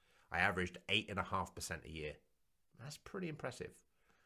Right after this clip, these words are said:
What if after listening to the unification of East and West Germany, I thought, "Hey, this is gonna be a good thing. I think this is gonna be good."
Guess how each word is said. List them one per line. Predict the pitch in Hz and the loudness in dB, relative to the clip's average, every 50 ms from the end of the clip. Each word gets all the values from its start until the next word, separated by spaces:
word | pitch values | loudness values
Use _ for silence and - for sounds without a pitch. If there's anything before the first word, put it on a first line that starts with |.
| _ _ - _ _ _ _ _ _ - - - - - _ _ _ _ _ _ - - | _ _ -20 _ _ _ _ _ _ -20 -20 -20 -20 -20 _ _ _ _ _ _ -16 -8
What | - 113 135 165 - 160 | 0 2 2 2 6 4
if | 151 127 143 | 4 8 8
after | 131 123 117 - 131 117 | 6 6 6 4 2 4
listening | 110 113 120 113 - - 107 101 98 | 4 4 2 0 0 -6 -4 -4 -6
to | - - | -6 -4
the | 98 | 0
unification | 98 107 104 98 90 92 - - 98 95 90 - - 95 92 90 - | 0 2 2 2 -2 -4 -4 0 2 2 2 0 -2 0 0 0 -2
of | - 82 85 85 78 - - | -2 -2 -2 -2 -2 -4 -6
East | - 90 92 - - | -4 -4 -4 -4 -4
and | - 87 | -4 -2
West | 85 85 82 - - | -2 -2 -4 -4 -6
Germany, | - 85 85 85 82 82 80 80 | -2 0 0 0 0 -2 -2 -2
I | 80 82 82 | -2 -2 -2
thought, | - - 82 80 80 80 - _ _ _ _ _ _ _ _ - - - | -4 -4 -4 -4 -4 -6 -10 _ _ _ _ _ _ _ _ -16 -14 -8
"Hey, | - 202 190 | -6 -6 -6
this | 202 - 190 | -6 -6 -6
is | 220 | -2
gonna | 202 165 | -2 0
be | 139 127 | 0 0
a | |
good | 123 139 131 131 - | 2 0 0 2 2
thing. | 160 127 87 73 - - - _ | 2 2 2 -2 -8 -14 -16 _
I | - 175 | -14 -10
think | - - - - | -8 -8 -4 -4
this | 185 175 - | -4 -2 -2
is | 175 156 | -2 0
gonna | - 160 160 | 0 0 0
be | 170 180 | 2 2
good." | 180 - - | 2 0 0